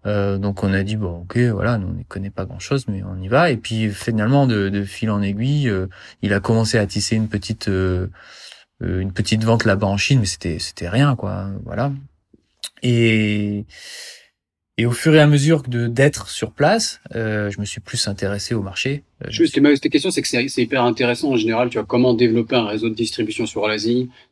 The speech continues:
Speaker 2: trouver un distributeur dans chaque pays, s'assurer
Speaker 1: Ouais.
Speaker 2: que ce soit le bon distributeur, s'assurer que ça vende, que ta marque soit respectée. Enfin,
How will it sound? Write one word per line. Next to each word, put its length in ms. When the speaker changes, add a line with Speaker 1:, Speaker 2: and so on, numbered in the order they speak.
Speaker 2:
trouver 280
un 120
distributeur 600
dans 140
chaque 300
pays, 380
s'assurer 220
Speaker 1:
Ouais. 60
Speaker 2:
que 60
ce 60
soit 100
le 60
bon 100
distributeur, 680
s'assurer 360
que 80
ça 160
vende, 580
que 80
ta 180
marque 280
soit 140
respectée. 420
Enfin, 240